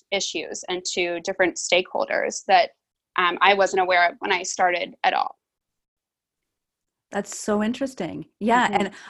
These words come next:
Speaker 2: and <sighs> I'm wondering how you can learn that without sort of being in the, being in the thick of it. Uh,
Speaker 1: I was actually at a,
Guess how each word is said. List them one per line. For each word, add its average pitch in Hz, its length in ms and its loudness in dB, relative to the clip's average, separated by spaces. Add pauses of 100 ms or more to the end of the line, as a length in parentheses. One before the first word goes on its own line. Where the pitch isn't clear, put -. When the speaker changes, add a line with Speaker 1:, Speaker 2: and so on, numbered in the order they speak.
(220)
Speaker 2:
and 190 100 -8
<sighs> - 580 -14
I'm 226 160 4
wondering 214 360 6
how 208 320 2
you 196 260 2
can 190 1040 -2
learn 180 720 0
that 180 240 2
without 185 420 2 (260)
sort 175 140 -10
of 165 140 -8 (440)
being 185 200 2
in 180 100 0
the, 175 160 -4 (220)
being 190 160 0
in 170 80 -2
the 151 60 -4
thick 185 200 -4
of 180 100 -8
it. - 280 -12 (560)
Uh, 170 320 0 (840)
Speaker 1:
I 233 100 8
was 240 140 6
actually 262 360 2
at 226 120 6
a, 214 180 4